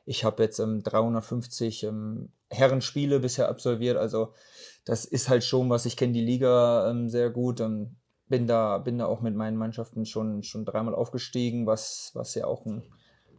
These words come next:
ein Ziel von uns ist. Und, ähm, von daher, wenn die Jungs, ähm, das so sehen, dass ich in dieser Rolle bin, dann, ähm, ja, dann wäre das was Schönes, ähm, dann, dann würde ich's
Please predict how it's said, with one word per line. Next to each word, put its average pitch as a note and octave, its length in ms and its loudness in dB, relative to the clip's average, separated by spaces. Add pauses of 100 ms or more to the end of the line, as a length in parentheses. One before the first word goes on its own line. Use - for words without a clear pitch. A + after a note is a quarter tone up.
(220)
ein D3+ 100 2
Ziel F3 280 6
von D3+ 180 0
uns C#3 220 -2
ist. D#3 280 2
Und, B2 260 2
ähm, A2+ 260 0
von A2+ 160 -2
daher, A2 540 4
wenn A2 640 -4
die A2+ 120 0
Jungs, A#2+ 400 -2
ähm, A#2 300 0 (380)
das A#2+ 180 -2
so B2 100 0
sehen, A#2+ 360 2
dass B2 140 4
ich A#2+ 200 0
in A#2 180 -2
dieser A#2 240 -2
Rolle A2+ 400 0 (560)
bin, F3+ 440 6
dann, B2+ 340 6
ähm, A#2 320 0 (460)
ja, A#2 280 -10 (140)
dann A2 180 -6
wäre A2 100 -2
das A2 160 -2
was A2+ 100 -4
Schönes, C#3 440 -2
ähm, A#2 180 0
dann, G#2 340 -2
dann A2+ 260 -8
würde A2 160 -8
ich's - 400 -18